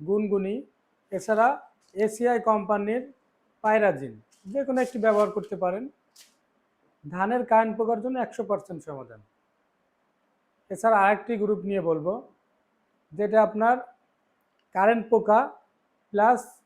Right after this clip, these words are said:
মাজরা পোকা দুইটার বিরুদ্ধে সমানভাবে কাজ করে এবং একশো পার্সেন্ট রেজাল্ট।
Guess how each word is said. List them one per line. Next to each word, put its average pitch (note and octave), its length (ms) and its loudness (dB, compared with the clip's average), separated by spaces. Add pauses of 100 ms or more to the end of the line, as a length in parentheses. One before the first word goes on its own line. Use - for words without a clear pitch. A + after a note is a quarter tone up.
(100)
মাজরা G3 360 2
পোকা D3 360 -6
দুইটার A3 420 0
বিরুদ্ধে A3+ 600 0
সমানভাবে A#3 640 2
কাজ G3 300 -2
করে F#3+ 220 0
এবং A3+ 280 -4
একশো A#3 280 -2
পার্সেন্ট A3 420 -2
রেজাল্ট। B2+ 320 -6